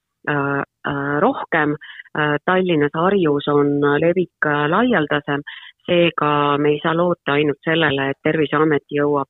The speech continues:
päeva jooksul kõikide, äh, nakatunute ja nende lähikontaktseteni, vaid me kõik peame võtma tarvitusele, äh,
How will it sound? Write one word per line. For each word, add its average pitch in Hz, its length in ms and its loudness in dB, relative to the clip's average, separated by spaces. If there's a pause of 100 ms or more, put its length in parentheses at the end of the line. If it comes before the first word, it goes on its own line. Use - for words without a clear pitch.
päeva 156 320 0
jooksul 143 400 -2
kõikide, 147 600 -2 (100)
äh, 139 920 -4
nakatunute 143 960 0
ja 170 220 2 (100)
nende 143 320 0
lähikontaktseteni, 143 1040 -2 (440)
vaid 160 280 0
me 151 80 0
kõik 180 360 -2
peame 139 680 0
võtma 139 640 -4 (460)
tarvitusele, 143 880 -2 (240)
äh, - 400 -10